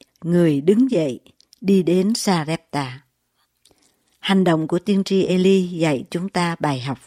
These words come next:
vâng lời. Khi Chúa truyền bảo,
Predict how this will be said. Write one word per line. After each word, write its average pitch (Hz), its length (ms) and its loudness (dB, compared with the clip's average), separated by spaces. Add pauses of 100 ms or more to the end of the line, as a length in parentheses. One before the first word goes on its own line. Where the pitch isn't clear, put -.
vâng 175 260 0
lời. 135 340 -6 (880)
Khi 233 340 0
Chúa 226 440 4 (180)
truyền 151 380 0
bảo, 143 400 -6